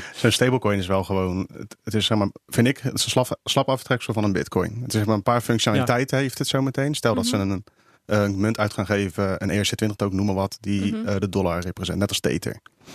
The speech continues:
Speaker 1: Dan heeft het een aantal functionaliteiten van een cryptomunt. Het kan vierentwintig zeven gehandeld worden, sneller over heel de wereld.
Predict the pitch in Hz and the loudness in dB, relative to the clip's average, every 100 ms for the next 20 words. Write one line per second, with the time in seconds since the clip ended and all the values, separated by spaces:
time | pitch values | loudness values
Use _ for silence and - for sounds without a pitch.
0 | - - - 104 117 120 110 92 135 127 | -20 -20 2 4 4 2 0 2 2 0
1 | - 107 98 90 98 110 113 95 101 101 | 0 0 0 -2 0 0 0 -2 -2 -2
2 | 90 113 110 90 55 104 - - - 95 | 0 0 0 -2 -4 -8 -10 -12 -2 0
3 | 92 - - - 110 101 95 - 101 - | 0 -4 -12 -2 0 2 0 2 0 0
4 | 85 95 90 92 87 95 95 82 - 101 | 0 0 2 0 0 2 2 0 0 2
5 | 98 95 92 90 90 107 104 104 - | 2 2 0 -2 0 0 2 -2 -4